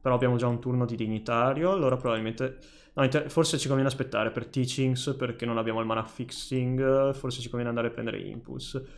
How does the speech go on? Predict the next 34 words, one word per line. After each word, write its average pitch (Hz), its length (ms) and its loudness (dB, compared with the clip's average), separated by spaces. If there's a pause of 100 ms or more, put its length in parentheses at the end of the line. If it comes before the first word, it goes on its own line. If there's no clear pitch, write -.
(120)
No, 147 100 4
in 165 60 6
realtà 208 260 4
possiamo 127 300 2
fare 131 180 2
semplicemente 135 720 -2
Teachings 123 400 -2
per 117 180 -4
Teachings, 123 400 -4
così 123 220 -2
abbiamo 123 180 2
la 123 100 4
poss-, - 320 -4
così 127 220 -2
eventualmente 127 560 2
abbiamo 117 200 0
un 117 40 -2
Teachings 127 380 -2
al 120 80 -2
cimitero 120 340 0
da 117 80 2
flashbackare 139 840 0
e 139 60 -2
non 123 140 2
abbiamo 120 260 0
sfrut-, 123 320 -8 (300)
e - 60 -2
abbiamo 127 240 4
sfruttato 120 440 -4
il 113 80 -2
mana 117 240 -4
a 123 60 -4
questo 123 240 -12
punto. - 340 -14